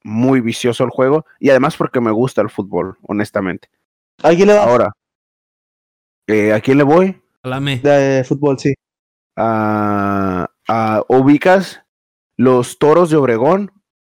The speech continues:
Speaker 3: Ah, están bien buenos. Jugaron contra
Speaker 2: Ah,
Speaker 3: el Atlético
Speaker 2: no mames.
Speaker 3: Morelia,
Speaker 1: Sí.
Speaker 3: ¿no?
Speaker 1: Los Guerreros,
Speaker 2: Dijes,
Speaker 1: perdón, los
Speaker 2: ¿no?
Speaker 1: Guerreros de
Speaker 2: Alebrijes de
Speaker 1: Obregón.
Speaker 2: Oaxaca. Sí, güey.
Speaker 1: Sí.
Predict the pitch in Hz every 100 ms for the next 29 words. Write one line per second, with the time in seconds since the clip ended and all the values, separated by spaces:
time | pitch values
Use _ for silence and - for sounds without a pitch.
0 | _ _ 139 147 156 156 160 160 160 160
1 | 156 170 165 151 160 170 147 139 135 139
2 | 147 151 147 143 139 139 147 147 143 143
3 | 139 135 131 123 127 196 320 _ _ _
4 | - 143 143 135 151 170 147 - 180 185
5 | 160 190 214 131 117 147 147 165 175 156
6 | 156 156 147 _ - _ _ - 151 151
7 | 139 117 110